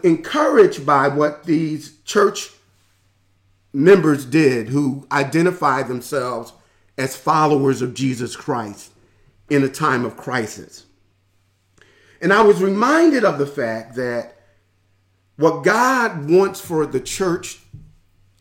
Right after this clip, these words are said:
at times is this, times such as this, is for us to rise, rise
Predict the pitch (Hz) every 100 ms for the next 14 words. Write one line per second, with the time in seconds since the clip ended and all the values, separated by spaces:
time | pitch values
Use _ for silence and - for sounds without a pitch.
0 | - 139 123 - - 175 180 180 160 135
1 | 120 107 139 110 92 - - _ _ -
2 | - - - 160 160 170 165 151 139 123
3 | 101 107 90 - - _ _ _ _ _
4 | _ - 123 123 147 147 147 - 120 120
5 | 147 156 165 180 208 214 226 - - _
6 | _ _ _ _ _ _ _ _ - _
7 | _ - _ - 107 131 165 170 175 190
8 | 208 220 240 - -